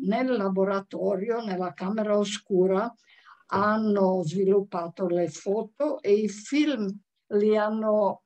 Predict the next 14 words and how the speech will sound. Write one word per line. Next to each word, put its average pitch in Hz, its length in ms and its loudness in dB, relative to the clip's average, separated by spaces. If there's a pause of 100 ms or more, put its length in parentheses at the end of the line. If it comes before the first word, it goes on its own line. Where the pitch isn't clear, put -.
(120)
ehm, 175 680 -4 (320)
li 180 180 -4
hanno, 185 580 -4 (1400)
eh, 240 180 -12
piegato, 185 920 0 (360)
piccolissimi, 254 840 0
piccolissimi, 214 760 -4
piccolissimi, 208 960 -2 (480)
e 277 460 2
li 196 120 2
hanno 190 220 0
messi 190 300 -2
in 185 160 -4
tasca. - 480 -14